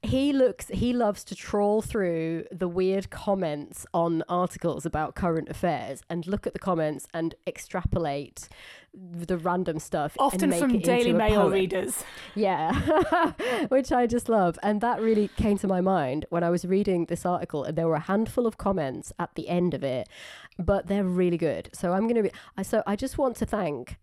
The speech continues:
Speaker 1: Jenny Hutchison, who on the ninth of March at ten twenty-two A M wrote at the bottom of the Scottish Herald article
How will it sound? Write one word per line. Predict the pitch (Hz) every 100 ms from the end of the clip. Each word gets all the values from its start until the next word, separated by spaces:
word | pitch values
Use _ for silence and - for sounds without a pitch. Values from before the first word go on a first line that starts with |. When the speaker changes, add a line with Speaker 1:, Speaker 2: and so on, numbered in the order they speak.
| 165 -
Speaker 1:
Jenny | 190 202 226
Hutchison, | 214 - - 175 156 147 180 - -
who | - 190 -
on | 190
the | 208
ninth | 208 214
of | 208
March | 208 170 151 -
at | 170
ten | - 202 208
twenty-two | 208 185 190 196
A | 190 190
M | 151 151 -
wrote | 185 208 233
at | 226
the | 190
bottom | 208 202 180 156 160
of | 170 170 -
the | 165
Scottish | 160 - 175 -
Herald | 214 208 175 -
article | 185 190 - - 139 135